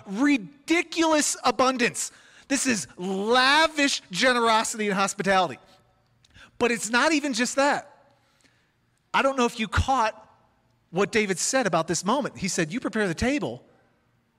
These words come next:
in the presence of my enemies." So David is not living in ideal conditions right now. I mean, he's in the middle of a battlefield,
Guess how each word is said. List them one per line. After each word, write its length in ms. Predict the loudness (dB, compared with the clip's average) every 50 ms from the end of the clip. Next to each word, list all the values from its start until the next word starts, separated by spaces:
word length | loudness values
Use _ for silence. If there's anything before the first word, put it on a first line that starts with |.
| _ _ _ _ _
in 80 | -6 -6
the 80 | -6
presence 460 | -6 -8 -6 -4 -4 -2 -2 -2 -2 -4
of 100 | -4 -4
my 140 | -4 -4
enemies." 680 | -2 -2 -4 -4 -4 -4 -6 -6 -6 -8 -10 -10 -10 -12 -16 _ _ _ _ _ _ _ _ _ _ _ _ _ _ _ _ _ _ _ _ _ _ _ _ _ _ _ _ _ _ _ _ _ _ _ _ _ _
So 180 | -6 -4 -4 -4
David 640 | -2 -4 -4 -2 0 -2 -2 -4 -6 -8 -10 -12 -16 _ _ _ _ _ _ _ _ _ _ _ -14
is 240 | -12 -12 -12 -10
not 300 | -8 -6 -6 -6 -6 -8
living 380 | -8 -10 -8 -8 -8 -8 -8 -8
in 160 | -10 -10 -8
ideal 400 | -8 -10 -10 -8 -8 -6 -6 -6
conditions 520 | -8 -10 -10 -8 -8 -10 -10 -12 -12 -14 -14
right 140 | -16 -16
now. 160 | -16 -18 -20 -20 _ _ _ _ _ _ _ _ _ _ _ _ _ _ _ _ _ _ _ _ _ _ _ -12
I 40 | -10
mean, 100 | -6 -6
he's 160 | -6 -6 -6
in 100 | -6 -6
the 80 | -6 -6
middle 460 | -6 -8 -8 -8 -8 -8 -8 -8 -8
of 100 | -8 -8
a 100 | -8 -8
battlefield, 720 | -8 -10 _ -10 -8 -8 -8 -8 -10 -10 -12 -14 -14 -16